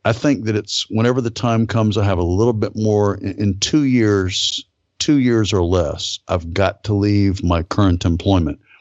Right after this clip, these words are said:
Uh, i-, if you're in the state of Florida retirement system,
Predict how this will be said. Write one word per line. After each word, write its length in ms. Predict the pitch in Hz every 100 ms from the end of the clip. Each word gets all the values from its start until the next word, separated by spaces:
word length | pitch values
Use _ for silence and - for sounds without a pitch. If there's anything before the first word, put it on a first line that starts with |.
| - _ _ -
Uh, 420 | 85 82 85 85
i-, 120 | 90 92 -
if 280 | 98 90 -
you're 340 | 95 90 87 -
in 140 | 98
the 60 | 87
state 240 | - 107
of 80 | 95
Florida 280 | - 101 95
retirement 500 | 82 - 104 95 95
system, 440 | - - 87 82